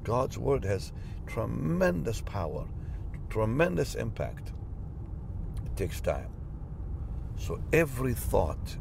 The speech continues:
if we allow it to come over and over and over and over daily,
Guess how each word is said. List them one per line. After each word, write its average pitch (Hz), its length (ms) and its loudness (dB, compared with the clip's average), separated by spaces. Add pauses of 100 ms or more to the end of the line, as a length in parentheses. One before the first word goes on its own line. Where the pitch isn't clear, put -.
(120)
if - 220 0
we 113 100 4
allow 104 360 6
it 101 100 -4
to 87 80 0
come 85 400 0
over 95 420 4 (460)
and 80 240 2
over 87 480 4 (340)
and 82 200 0
over 85 500 4 (320)
and 78 200 -4
over 82 480 2 (460)
daily, 80 460 2